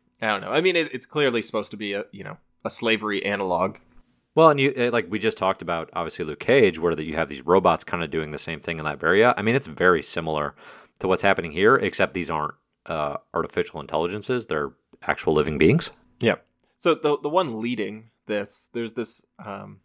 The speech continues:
Speaker 1: this idea. There's a man named Omega, or an android named Omega,
Speaker 2: Mm-hmm.
Speaker 1: who keeps becoming more and more powerful as he fights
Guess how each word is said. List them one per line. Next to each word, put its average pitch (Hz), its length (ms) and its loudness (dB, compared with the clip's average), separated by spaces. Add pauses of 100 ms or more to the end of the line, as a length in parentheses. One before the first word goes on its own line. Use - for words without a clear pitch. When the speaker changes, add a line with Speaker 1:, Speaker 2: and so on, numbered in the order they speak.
Speaker 1:
this 120 140 -14
idea. 120 480 2
There's 113 200 -2
a 107 60 -2
man 120 340 0
named 104 340 -8
Omega, 104 680 -4
or 123 80 -6
an 113 80 -4
android 120 500 -2
named 101 340 -12 (100)
Omega, 101 500 -10 (160)
Speaker 2:
Mm-hmm. 76 400 -2
Speaker 1:
who 135 80 -10
keeps 165 240 -2
becoming 123 340 -6
more 131 200 2
and 143 100 -4
more 131 140 0
powerful 110 600 -2
as 104 140 -10
he 104 120 -6
fights - 640 -2